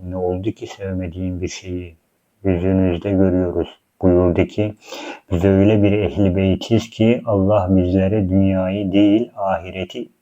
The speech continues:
ihtiyar etti. Muhakkak ki benden sonra ehli beytim bela ve musibetlerle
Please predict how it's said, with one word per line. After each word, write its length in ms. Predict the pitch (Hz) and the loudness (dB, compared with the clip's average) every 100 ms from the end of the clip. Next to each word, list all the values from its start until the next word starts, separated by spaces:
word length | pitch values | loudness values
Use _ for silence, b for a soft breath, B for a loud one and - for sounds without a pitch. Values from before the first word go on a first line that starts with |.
| - | -2
ihtiyar 680 | 110 - - - 101 101 101 | -2 -2 -8 -6 -2 0 0
etti. 540 | - 92 - - 85 - B B B B _ 101 | -4 -10 -6 -2 -2 -4 B B B B _ 2
Muhakkak 640 | 107 110 - 104 92 - | 4 4 2 0 0 2
ki 320 | 107 110 104 | 2 2 2
benden 320 | 98 98 104 | 2 2 0
sonra 380 | 98 98 95 98 | -2 0 2 2
ehli 400 | 117 92 101 92 | 0 0 0 2
beytim 560 | 98 92 - 113 113 95 | 2 0 2 2 4 4
bela 400 | 95 101 101 98 | 2 2 0 0
ve 60 | |
musibetlerle 1080 | 95 92 - 95 92 92 - 101 101 98 | 0 -2 -4 -4 -2 -2 -4 -2 0 -2